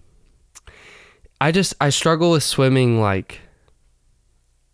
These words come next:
for a extended period of time because my breathing just isn't right.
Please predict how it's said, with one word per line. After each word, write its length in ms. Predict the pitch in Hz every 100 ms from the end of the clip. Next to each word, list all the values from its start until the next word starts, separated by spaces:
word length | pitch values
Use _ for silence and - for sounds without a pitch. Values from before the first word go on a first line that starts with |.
| -
for 260 | - 123
a 160 | 107 92 -
extended 580 | 117 - 147 143 127
period 460 | - 135 127 113 98
of 140 | 98
time 340 | - 117 110 101
because 260 | 104 110
my 140 | 104 101
breathing 500 | 107 113 110 104 95
just 220 | 98 -
isn't 300 | 98 95 -
right. 300 | 92 90 87